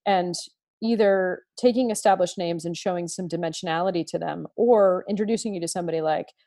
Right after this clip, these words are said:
Benoit Paire, or actually in the case of Naomi Osaka in two thousand seventeen in our second issue, we had the first big exploration of who she is. And it wasn't about how, you know, incredible her forehand is and, you know, what her footwork is like. It was about the fact that this woman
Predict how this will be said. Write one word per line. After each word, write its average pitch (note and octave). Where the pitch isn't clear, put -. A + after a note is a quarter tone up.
Benoit E3+
Paire, E3
or C4+
actually A3+
in G3
the F#3+
case F#3+
of F3+
Naomi E3+
Osaka F#3
in D#3
two G3+
thousand F3
seventeen E3+
in E3+
our D3+
second A#3
issue, D3+
we A3
had A3
the G3+
first F#3
big F3+
exploration F3+
of D3+
who F#3+
she E3+
is. -
And A3
it G#3+
wasn't A#3+
about F#3+
how, F3+
you A#3
know, E3
incredible F3+
her F3
forehand F#3+
is E3
and, D#3+
you G3
know, D#3
what D#3
her D#3+
footwork -
is E3
like. E3+
It -
was F3
about F#3
the F#3+
fact F3+
that F3
this F3
woman G3